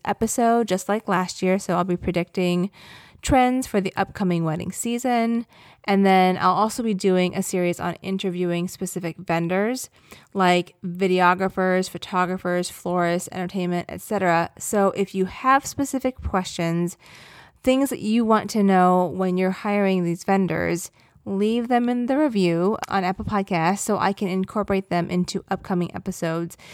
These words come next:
That way you can also share what you're excited about, what you're liking, and also let other people know what you've been asking for. So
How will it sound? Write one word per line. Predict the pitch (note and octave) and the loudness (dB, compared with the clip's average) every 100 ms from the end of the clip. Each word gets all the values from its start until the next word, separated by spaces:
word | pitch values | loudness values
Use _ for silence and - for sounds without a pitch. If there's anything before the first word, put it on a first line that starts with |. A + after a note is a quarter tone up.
| - | -4
That | - | 0
way | C4 | 2
you | C4 | 2
can | C4+ | 0
also | - A3+ A3+ A3 | 2 2 2 -2
share | G#3 G#3 G3 F#3+ G3 - - | -2 0 2 2 0 -4 -10
what | F#3+ F#3+ | -6 -6
you're | E3 | -6
excited | E3+ - B3+ B3 | -8 0 2 2
about, | A#3 G#3+ G#3 G3+ | 4 6 6 6
what | - - | 0 -8
you're | F3+ | -4
liking, | G#3 G#3 A3 G3+ F#3+ F#3 | 0 0 0 0 2 0
and | D#3+ | -2
also | F3+ - F3+ E3+ E3 | -4 -2 0 0 0
let | E3+ | -4
other | - F#3 | -2 -4
people | F#3 F#3+ F#3 | -4 -2 0
know | F3+ F3+ F3 | 2 2 2
what | - | -2
you've | E3+ F3 | -8 -6
been | E3+ | -6
asking | - A#3 - A#3+ | -2 -2 -2 -6
for. | - G#3+ G#3 G#3 | -2 2 2 2
So | - F3+ F3 | 0 2 2